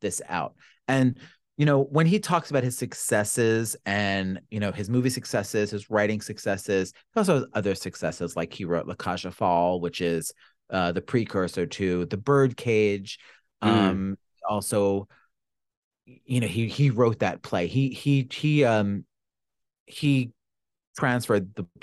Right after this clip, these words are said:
Speaker 1: that from a, the French film to this Broadway play, and then Mike Nichols bought the movie rights and made The Birdcage,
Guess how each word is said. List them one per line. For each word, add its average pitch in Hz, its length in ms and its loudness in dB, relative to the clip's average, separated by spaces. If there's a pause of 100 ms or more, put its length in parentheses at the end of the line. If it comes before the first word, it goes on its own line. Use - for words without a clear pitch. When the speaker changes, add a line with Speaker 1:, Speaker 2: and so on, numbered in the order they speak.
(340)
Speaker 1:
that 107 240 0
from 104 140 -2
a, 92 60 0
the - 180 -6
French 98 500 -4
film 101 420 0 (360)
to 113 340 2
this 95 280 2
Broadway 98 520 2
play, 92 500 -2
and 92 160 -2
then 90 160 0
Mike 92 340 -2
Nichols 95 440 -4
bought 80 220 -4
the 82 80 -10
movie 92 260 -2
rights 80 240 -4
and 73 100 -14
made 80 140 -10
The 76 80 -10
Birdcage, 80 800 -4